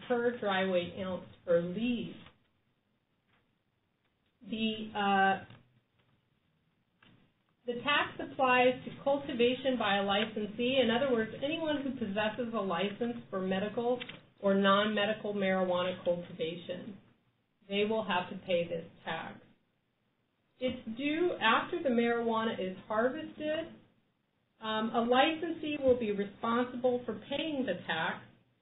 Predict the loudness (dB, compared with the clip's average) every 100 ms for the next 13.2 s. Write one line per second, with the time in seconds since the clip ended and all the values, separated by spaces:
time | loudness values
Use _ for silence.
0 | _ _ -8 -6 -2 2 4 4 6 6
1 | 6 4 4 2 0 -2 -16 _ _ _
2 | 4 4 4 2 0 0 -4 -4 2 2
3 | 4 0 2 0 -4 -18 _ -8 -4 4
4 | 4 4 0 -4 2 4 2 0 -2 0
5 | -2 -6 -12 -12 -6 0 0 2 0 2
6 | 2 2 2 2 -2 -8 -20 -20 _ _
7 | _ 0 2 2 2 2 4 2 4 4
8 | 4 2 -2 -2 -2 -2 -2 0 0 -2
9 | -4 -16 _ _ -8 0 2 2 2 2
10 | 4 0 2 0 0 -6 -12 -12 -6 2
11 | 4 2 -4 -18 -8 -4 2 4 4 6
12 | 6 8 8 6 4 4 2 2 2 0
13 | -4 -6